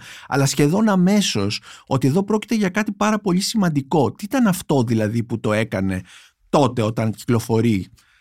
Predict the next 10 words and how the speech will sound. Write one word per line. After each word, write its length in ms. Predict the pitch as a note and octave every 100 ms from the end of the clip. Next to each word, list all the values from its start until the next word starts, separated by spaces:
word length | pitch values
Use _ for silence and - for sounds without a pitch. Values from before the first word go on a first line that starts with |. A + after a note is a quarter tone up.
| _
στο 200 | - B2+ -
τέλος 360 | C#3+ A#2 A2+
του 300 | - A#2 A#2 -
χίλια 260 | - D3 A#2+
εννιακόσια 440 | A2+ G#2+ A#2 A#2
είκοσι 300 | G2 A2 A#2
δύο, 460 | G#2+ A#2+ A2 F#2+ F#2+ _ _ _ _
ε, 340 | - B2+ B2+
τους 220 | A#2 C#3 C3
συγχρόνους 840 | C#3 B2 C#3+ C#3 B2 A2+ G#2+ -